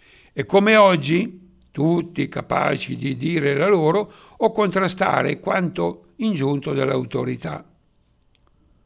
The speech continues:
Oltre al numero degli scienziati, così di femmine come di uomini, senza avere alcuna dottrina di medicina avuta giammai, e il numero divenuto grandissimo,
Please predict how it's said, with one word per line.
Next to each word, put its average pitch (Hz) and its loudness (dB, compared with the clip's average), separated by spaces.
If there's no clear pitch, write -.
Oltre 214 0
al 143 -4
numero 226 0
degli 180 -2
scienziati, 170 -4
così 139 -2
di 123 -8
femmine 147 -2
come 165 -2
di 139 -2
uomini, 190 0
senza 196 0
avere 196 4
alcuna 185 -2
dottrina 180 -2
di 175 -4
medicina 196 -4
avuta 156 -4
giammai, 160 -2
e 151 0
il 147 0
numero 190 0
divenuto 135 -6
grandissimo, 131 -6